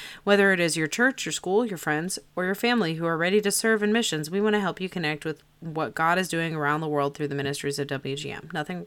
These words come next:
nothing wrong with that. And then it goes on to say, "Team trips can be customized to suit your group's specific interests and skills.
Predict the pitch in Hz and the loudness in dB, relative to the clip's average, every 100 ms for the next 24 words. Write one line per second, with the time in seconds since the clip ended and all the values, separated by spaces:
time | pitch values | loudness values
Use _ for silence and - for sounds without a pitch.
0 | - - 147 - - 143 - - _ - | -16 -14 -12 -10 -12 -12 -14 -16 _ -20
1 | - - - - 190 190 180 180 151 185 | -16 -16 -16 -8 -2 2 0 0 0 0
2 | 175 170 160 143 - - _ - 262 277 | 0 -2 -2 -4 -6 -20 _ -2 2 4
3 | 262 - 139 - - 180 180 320 359 - | 4 2 -2 -2 -4 -4 2 4 4 2
4 | 151 135 139 - 180 - 285 208 196 190 | 0 0 -2 -2 0 0 0 0 0 0
5 | 208 - - 156 214 - - 220 - 131 | -2 -2 -2 -2 -4 -6 -2 -2 -2 -6
6 | - 190 - - 62 - | -6 -4 -4 -4 -6 -8